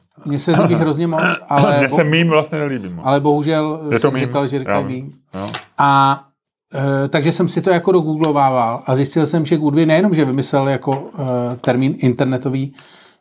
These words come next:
Speaker 1: internetový mím,
Speaker 2: Aha.
Speaker 1: protože slovo mím vymyslel, jak známo, Richard Dawkins, eh, někdy v roce devatenáct set sedmdesát dva.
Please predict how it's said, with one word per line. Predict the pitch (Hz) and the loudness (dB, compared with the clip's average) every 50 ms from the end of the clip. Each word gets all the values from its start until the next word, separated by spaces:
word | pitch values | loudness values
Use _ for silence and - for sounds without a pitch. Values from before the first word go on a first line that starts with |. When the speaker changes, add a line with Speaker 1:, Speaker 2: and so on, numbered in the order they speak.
| _ - | _ -2
Speaker 1:
internetový | - 127 123 - 131 131 127 - 143 135 143 | -2 -2 0 2 0 0 2 2 2 2 4
mím, | 139 135 127 120 113 117 135 - - _ - | 4 4 4 2 2 -2 -4 -8 -14 _ -4
Speaker 2:
Aha. | 110 110 - 110 107 104 - | -2 -2 0 -2 -2 -4 -4
Speaker 1:
protože | - 113 - - 139 | -6 -6 -2 0 0
slovo | 127 - - - 131 127 127 | -2 -2 -2 -2 0 2 2
mím | 123 123 123 127 123 | 4 4 4 4 2
vymyslel, | 127 123 127 120 - - 127 127 | 2 0 0 -2 0 0 2 2
jak | 123 123 | 2 2
známo, | 123 123 123 123 123 127 127 127 127 | 0 0 0 0 0 -2 0 0 0
Richard | 123 120 - 143 127 | -2 -2 -2 -2 0
Dawkins, | 117 123 120 - - 123 120 127 123 - - _ - - - - - - - - - _ _ - 131 120 123 120 120 120 120 | 0 0 -2 0 -2 -2 -2 -2 -6 -12 -16 _ -20 -20 -20 -20 -20 -20 -20 -20 -20 _ _ -6 -2 0 0 2 2 2 0
eh, | 117 | 2
někdy | 117 120 120 123 | 2 2 4 2
v | 120 | 2
roce | 120 117 - 135 | 0 -2 -2 0
devatenáct | 123 120 120 117 127 120 117 - | 0 0 0 0 0 0 0 -2
set | 131 | -6
sedmdesát | 123 - 127 120 123 - - 135 131 | -6 -4 -4 -4 -4 -4 -2 0 0
dva. | 131 131 127 123 135 180 175 | 2 2 2 0 0 -2 -6